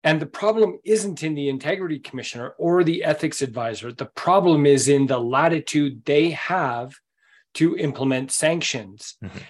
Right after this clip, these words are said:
Speaker 1: And I think that that comes under the, the Municipal Government Act, and that's where the problem lies. With that said, the mayor did remind me today when we chatted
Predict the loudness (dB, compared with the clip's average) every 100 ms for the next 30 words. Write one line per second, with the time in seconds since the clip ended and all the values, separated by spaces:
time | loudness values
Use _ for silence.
0 | 0 2 2 0 0 0 2 0 0 -2
1 | -2 -6 -4 -2 0 -2 -2 -6 -10 -2
2 | -2 2 2 2 0 -4 _ _ _ _
3 | _ _ -4 -2 0 -2 -4 -6 -8 -6
4 | -6 -2 -4 -2 -6 -8 -4 -2 -2 -2
5 | -4 -4 -8 -10 -12 -10 -10 -10 -12 -4
6 | -2 -2 -2 0 0 0 -4 -2 0 0
7 | -2 -6 -6 -2 -2 -2 -4 -6 -10 -14
8 | -20 _ _ 0 2 4 2 2 4 4
9 | 2 _ _ _ _ _ _ _ -20 -8
10 | 2 4 6 6 2 0 0 2 2 4
11 | 2 0 -8 -10 -10 -10 -12 _ -10 -4
12 | -2 0 0 -2 _ _ _ -4 -2 -2
13 | -4 -6 -4 0 -2 -4